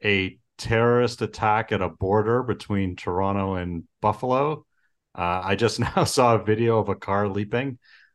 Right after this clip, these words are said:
uh, a Bentley nonetheless. We'll talk about that in a second. What's happened at Open A I,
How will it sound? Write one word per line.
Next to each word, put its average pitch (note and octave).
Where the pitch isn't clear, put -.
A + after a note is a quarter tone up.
uh, F#2+
a A2
Bentley C3
nonetheless. A#2
We'll G2
talk A#2+
about A2+
that A#2+
in A#2+
a G2+
second. B2+
What's G#2+
happened B2
at A#2
Open A#2
A A2+
I, B2